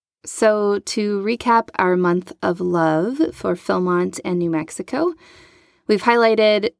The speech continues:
history, relationships, spirituality, and today we focus on the land and conservation. Seth Mangini kicks it off discussing his early Philmont career in the backcountry and conservation department.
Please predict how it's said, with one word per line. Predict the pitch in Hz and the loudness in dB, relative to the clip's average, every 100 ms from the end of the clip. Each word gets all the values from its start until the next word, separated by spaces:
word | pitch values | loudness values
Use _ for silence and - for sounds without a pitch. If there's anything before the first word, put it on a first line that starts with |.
| _ | _
history, | - 233 - 226 220 220 220 214 - | -2 -2 0 0 0 2 0 -2 -6
relationships, | 185 202 196 208 - 196 185 - - _ _ | -2 0 0 -4 -2 -2 -2 -8 -12 _ _
spirituality, | - - 208 196 202 180 180 180 175 180 - | -16 -4 -2 0 2 2 4 4 4 2 -4
and | - 165 165 | -6 -4 -4
today | 185 180 180 185 185 | -4 2 2 4 2
we | 180 180 | 2 0
focus | 170 160 165 160 - - | 0 0 0 -2 -4 -4
on | 160 156 156 160 - _ - _ - | 0 0 0 -4 -6 _ -20 _ -4
the | 160 | 0
land | 170 180 180 180 - - | 4 4 4 2 -2 -2
and | 165 160 | -2 -2
conservation. | - 160 170 170 147 - - - - _ _ _ _ _ _ _ - | -2 -2 -2 -6 -6 -6 -8 -10 -14 _ _ _ _ _ _ _ -4
Seth | 214 208 | 0 2
Mangini | 254 262 226 208 202 | 4 4 2 0 -2
kicks | - 190 - | -4 -6 -2
it | 170 | 2
off | 165 165 - | 2 0 -8
discussing | - 185 180 175 180 175 | -8 -6 -2 -2 -2 -2
his | 175 - | -4 -4
early | 175 175 208 | 0 0 0
Philmont | - 175 170 160 - | 0 0 0 -2 -2
career | 175 160 160 - | -2 0 0 -2
in | 175 | -4
the | 170 | -2
backcountry | 160 165 214 208 226 220 233 - | -2 -2 -4 -4 -2 -2 -4 -4
and | 185 175 175 - | -2 0 -2 -6
conservation | 170 165 160 156 - 170 | -6 -4 -4 -4 -4 -8
department. | - - 175 - - | -8 -12 -10 -12 -14